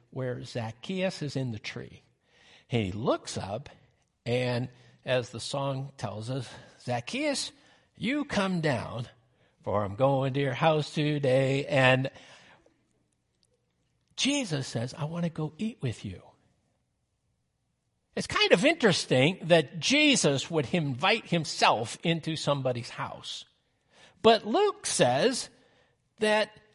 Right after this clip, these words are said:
Zacchaeus bounded down from that tree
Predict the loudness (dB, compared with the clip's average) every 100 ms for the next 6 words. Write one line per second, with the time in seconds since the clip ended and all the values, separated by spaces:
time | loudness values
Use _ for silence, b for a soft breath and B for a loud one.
0 | _ _ -2 2 2 -2 -2 2 2 0
1 | -10 _ -2 2 2 2 6 4 4 -2
2 | -2 -2 -2 -4 -2 0 0 -2 -8 _
3 | _ -8 -6 -2 0 2 2